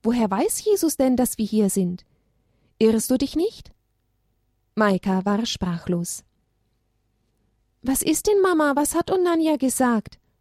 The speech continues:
„Jesus ist hier in der Nähe.“ „Mama, warum gehen wir da nicht einfach zu ihm hin? Er tut uns bestimmt nichts. Stell dir vor, vielleicht streichelt er uns“, malte sich Haberle schon aus.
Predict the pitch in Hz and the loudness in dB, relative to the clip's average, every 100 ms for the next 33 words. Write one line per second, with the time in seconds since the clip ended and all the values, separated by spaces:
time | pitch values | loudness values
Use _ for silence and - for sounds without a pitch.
0 | _ _ _ _ _ _ _ _ _ - | _ _ _ _ _ _ _ _ _ -2
1 | 190 226 190 - - 175 - 220 208 180 | 0 2 0 -4 -6 -6 0 0 2 0
2 | 165 202 185 160 _ _ _ _ _ _ | 0 0 0 -6 _ _ _ _ _ _
3 | _ _ _ _ _ _ _ - 247 269 | _ _ _ _ _ _ _ -4 0 2
4 | 285 269 254 254 240 269 302 277 330 339 | 2 2 0 -2 0 0 0 0 -2 0
5 | 349 320 330 - 294 320 320 - 320 302 | 0 0 -2 -4 -4 -2 -4 -4 -2 -2
6 | 277 381 330 233 _ _ - 294 - 370 | 0 0 0 -2 _ _ -4 -2 0 0
7 | 349 - 330 - 403 392 - 233 208 - | 0 0 -2 0 -2 -2 0 -2 -2 -10
8 | - _ _ _ - - 359 339 311 - | -14 _ _ _ -14 -2 2 2 2 2
9 | 320 294 294 277 - - 277 339 453 403 | 0 2 0 -2 -4 -4 0 0 0 0
10 | 302 226 214 202 - _ _ _ _ _ | 2 2 0 -2 -6 _ _ _ _ _
11 | - 185 180 175 175 175 170 165 175 165 | -6 -2 -2 -2 -4 -6 -4 -2 0 -2
12 | 175 185 160 160 - | -2 -4 -4 -8 -12